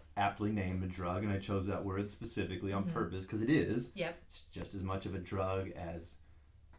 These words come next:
Speaker 1: marijuana, it's just as much of a drug as cocaine, it's just as much of a drug as caffeine,
Speaker 2: Yes.
Speaker 1: which most people also don't consider a drug. It's just we choose to accept certain ones and not. But alcohol is absolutely a drug.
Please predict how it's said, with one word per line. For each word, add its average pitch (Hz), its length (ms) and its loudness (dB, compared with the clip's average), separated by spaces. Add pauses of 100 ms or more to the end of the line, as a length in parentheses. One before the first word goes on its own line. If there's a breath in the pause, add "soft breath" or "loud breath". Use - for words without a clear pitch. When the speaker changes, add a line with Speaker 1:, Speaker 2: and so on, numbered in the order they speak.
(260)
Speaker 1:
marijuana, 143 580 4
it's - 120 0
just 104 180 -2
as 98 60 0
much 95 200 0
of 90 80 -6
a 82 40 -4
drug 90 340 -4
as 87 160 -4
cocaine, 143 560 0
it's 135 120 -8
just 139 180 -4
as 143 60 4
much 135 220 4
of 127 80 -2
a 123 60 -2
drug 113 220 2
as 104 120 -2
caffeine, 87 680 -2 (280 soft breath)
Speaker 2:
Yes. - 160 -2
Speaker 1:
which - 80 -6
most 98 180 2
people 98 180 2
also 104 280 4
don't 90 140 0
consider 87 280 -6
a 85 60 -2
drug. 87 160 -4
It's 92 120 -6
just 101 180 -4
we 104 140 0
choose 98 400 2
to 95 120 -4
accept 95 400 -6
certain 90 260 -4
ones 87 240 10
and 123 100 6
not. 175 180 0
But - 120 -2
alcohol 170 340 4
is - 100 4 (460 loud breath)
absolutely 110 840 4
a 95 80 4
drug. 87 300 -4